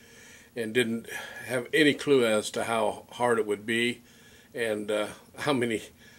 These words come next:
how many hundreds of thousands of hours it would take to, uh, achieve it. Uh, a lot of our, uh,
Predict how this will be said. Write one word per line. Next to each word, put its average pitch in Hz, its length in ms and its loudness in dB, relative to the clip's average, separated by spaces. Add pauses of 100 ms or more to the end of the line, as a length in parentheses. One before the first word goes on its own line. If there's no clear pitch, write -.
how 139 120 2
many 127 140 4
hundreds 123 480 0
of 101 100 -8
thousands 110 420 2
of 107 140 2
hours 110 300 4
it 107 100 -10
would 104 180 -4
take 113 260 -4
to, 101 220 -4
uh, 90 80 -4 (160)
achieve 110 380 -4
it. - 180 -14 (840)
Uh, 113 460 4
a 117 120 2
lot 139 260 10
of 127 80 8
our, 117 260 6
uh, 98 200 2